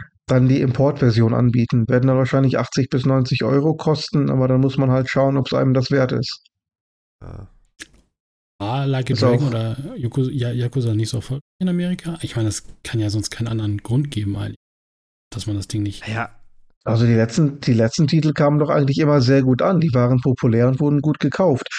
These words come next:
Speaker 1: Ich meine, ähm, nicht umsonst ist ja,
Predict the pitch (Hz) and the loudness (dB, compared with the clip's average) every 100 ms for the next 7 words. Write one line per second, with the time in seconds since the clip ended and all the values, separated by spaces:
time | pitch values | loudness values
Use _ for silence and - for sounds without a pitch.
0 | - - 135 131 139 - 127 127 - - | -12 -2 2 4 2 2 2 2 0 -4
1 | - - 147 131 147 123 147 185 170 131 | -6 0 2 2 2 4 4 2 2 0
2 | 127 139 131 127 131 | 0 2 4 4 2